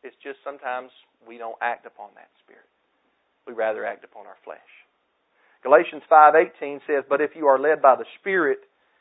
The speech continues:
you are not under the law." Notice again, here is the contrast of Spirit and flesh, but in a different wording. Spirit and under the law. Now that's Yahweh's Spirit. That's the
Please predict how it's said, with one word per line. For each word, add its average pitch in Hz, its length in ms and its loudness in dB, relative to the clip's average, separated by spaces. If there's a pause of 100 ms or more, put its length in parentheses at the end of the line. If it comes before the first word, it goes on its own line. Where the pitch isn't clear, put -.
(120)
you 143 180 -6
are 135 80 -2
not 123 280 2
under 139 420 -4 (440)
the 120 60 -12
law." 120 360 2 (3250)
Notice 170 360 0
again, 147 440 -8 (520)
here 180 380 -2 (100)
is 139 140 -14
the 135 80 -20
contrast 151 680 -2 (140)
of 117 320 -2 (480)
Spirit 170 320 -2
and 131 160 -20
flesh, 156 240 -2 (140)
but 151 120 -6
in 165 120 -10
a 160 40 -8
different 170 520 -10
wording. 160 400 -12 (680)
Spirit 160 340 -4
and 131 140 -16
under 123 240 -8
the 123 80 -10
law. 127 460 2
Now 110 80 -12
that's 120 220 -6
Yahweh's 185 460 6 (120)
Spirit. 170 380 -6
That's 135 180 -2
the 131 80 -16